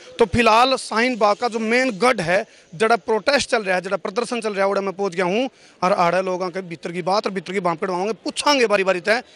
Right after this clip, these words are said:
भाई क्यों हो रहे हैं इकट्ठे, क्या मुद्दा है एनआरसी और सीएए का विरोध क्यों कर रहे हैं?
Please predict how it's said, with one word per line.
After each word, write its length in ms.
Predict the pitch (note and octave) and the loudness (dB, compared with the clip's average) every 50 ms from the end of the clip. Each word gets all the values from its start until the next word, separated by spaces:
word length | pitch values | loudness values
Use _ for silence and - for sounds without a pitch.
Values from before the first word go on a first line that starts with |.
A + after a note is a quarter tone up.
| - - - - - | -20 -20 -12 -8 -8
भाई 60 | G#3 | -8
क्यों 400 | F3 - - A#3+ B3 B3+ B3 A#3 | -8 -8 -6 -4 -2 0 0 0
हो 40 | A3 | 0
रहे 120 | G3 F#3 | 2 0
हैं 80 | F#3+ F#3 - | 0 0 -2
इकट्ठे, 440 | G3+ - - - A3+ G#3+ G3 D#3 - - - - _ _ - | -4 -2 2 4 4 4 4 2 -2 -8 -20 -20 _ _ 0
क्या 140 | A#3 B3 | 2 2
मुद्दा 320 | A#3+ A3 G3+ E3 E3+ F#3+ F#3 | 2 2 0 -2 0 0 2
है 160 | F#3+ G#3+ A3+ - | 2 2 2 2
एनआरसी 480 | G3+ G3+ G3+ G3+ G3 F#3+ F3 - A3+ G#3+ | 0 -2 0 0 0 0 -2 -2 -4 -4
और 100 | G#3+ G3 | -4 -4
सीएए 480 | - - A3 A3+ B3+ A3 G3+ F#3+ F3 | -4 -4 -6 -2 0 2 2 2 2
का 100 | E3 E3 | 0 -2
विरोध 260 | A3+ G#3+ - E4 D4 F#3+ | -4 -2 -2 -2 -2 -2
क्यों 100 | G#3 F#3+ | -2 -4
कर 100 | G#3 F#3+ | -4 -2
रहे 100 | F3+ | -2
हैं? 60 | E3+ | -4